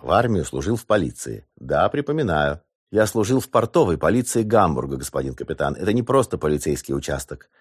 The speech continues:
Гамбург — большой порт, туда каждый день приходят суда из разных стран, и все матросы идут на берег. Что еще им делать в большом городе? Многие из них бывают не сдержаны, в результате чего они попадают в полицию.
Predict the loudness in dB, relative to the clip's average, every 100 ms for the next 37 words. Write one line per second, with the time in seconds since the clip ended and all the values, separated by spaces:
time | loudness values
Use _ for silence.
0 | _ _ 0 4 6 4 2 4 2 4
1 | 2 2 4 4 2 -4 2 4 6 6
2 | 4 2 2 2 2 2 2 0 -2 -2
3 | 4 6 6 6 4 4 0 -2 0 2
4 | 2 -4 -18 _ -8 0 4 4 4 4
5 | 4 2 2 2 2 4 4 4 0 _
6 | _ _ -2 2 2 4 2 4 4 4
7 | 4 4 2 2 0 4 2 2 -6 -16
8 | _ _ _ 0 2 4 2 2 2 6
9 | 8 6 4 -2 2 4 4 2 0 0
10 | 0 0 2 0 0 2 4 4 0 2
11 | 4 4 4 2 2 2 -4 -6 -6